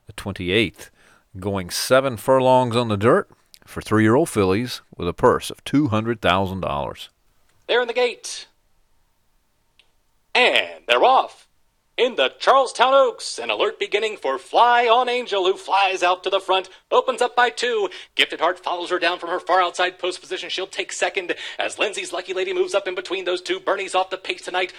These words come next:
Speaker 2: from fourth. Then comes Wicked Whisper. She was in a little bit tight after the start. She's in fifth. They're followed by Tonalist Shape, the race time favorite. Now moves up into that fifth spot as they make the bend.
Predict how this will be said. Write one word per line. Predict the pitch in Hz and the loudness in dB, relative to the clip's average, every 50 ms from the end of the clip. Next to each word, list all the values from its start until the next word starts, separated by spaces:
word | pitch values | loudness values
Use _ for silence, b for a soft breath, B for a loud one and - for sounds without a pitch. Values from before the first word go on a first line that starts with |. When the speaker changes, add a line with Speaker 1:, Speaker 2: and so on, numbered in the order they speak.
| B B B - | B B B -4
Speaker 2:
from | 151 185 180 | -4 -4 -2
fourth. | - 170 175 - - - - | -2 -2 0 0 -2 -4 -8
Then | 160 180 | -10 -10
comes | - 185 175 - - | -10 -10 -10 -8 -6
Wicked | 185 202 - - 180 165 | -6 -6 -4 -6 -6 -4
Whisper. | 196 185 - 196 190 | -6 -6 -4 -6 -6
She | 180 185 185 | -4 -6 -6
was | 196 180 185 | -6 -6 -6
in | 190 | -4
a | 214 | -4
little | 214 214 | -2 -2
bit | 226 220 220 | -2 -2 -2
tight | - 208 196 208 | -2 -2 0 0
after | 208 - - | -2 -2 -4
the | 190 190 | -8 -6
start. | - 190 190 196 185 - B B B B | -2 -2 -2 -2 -2 -6 B B B B
She's | B - 196 196 196 | B -12 -4 -2 -2
in | 196 202 | -2 -2
fifth. | - - 185 180 185 180 - - b b _ | -2 -4 -2 -2 -2 -4 -8 -18 b b _
They're | - - | -12 -4
followed | - - 190 196 | -2 0 0 0
by | 190 190 | 0 -2
Tonalist | 185 - - 175 202 190 190 185 - | -4 -4 -4 -6 -4 -4 -4 -6 -4
Shape, | - 185 180 185 - | -4 -4 -4 -4 -6
the | 175 156 | -6 -6
race | 185 180 170 - | -6 -8 -8 -4
time | - 180 185 175 165 | -2 -2 -2 -2 -4
favorite. | - - 185 175 185 180 - B B B B | -4 -4 -4 -2 -4 -6 -10 B B B B
Now | 127 156 170 | -4 -4 -4
moves | 170 160 175 180 - 180 | -2 -2 -4 -2 -2 -2
up | 170 - - | -2 -2 -2
into | - 220 214 196 | -2 -2 0 0
that | 190 185 - - | 0 0 -2 -4
fifth | 185 185 - | -6 -8 -8
spot | - - 165 165 175 | -6 -2 -2 -2 -2
as | 170 - | -2 -4
they | 180 175 | -4 -4
make | 165 165 170 165 - | -2 -4 -4 -6 -6
the | 156 | -4
bend. | - 131 151 123 104 92 | -4 -2 -2 -2 -4 -8